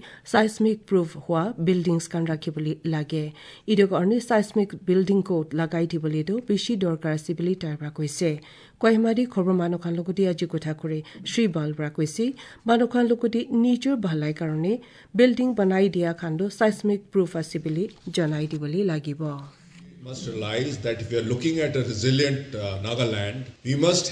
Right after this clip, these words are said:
Speaker 2: have buildings that are seismic proof, for which the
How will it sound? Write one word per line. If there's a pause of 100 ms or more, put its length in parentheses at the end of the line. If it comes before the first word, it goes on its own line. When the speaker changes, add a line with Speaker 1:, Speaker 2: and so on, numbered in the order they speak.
Speaker 2:
have (340)
buildings (180)
that
are
seismic
proof, (100)
for (160)
which (380)
the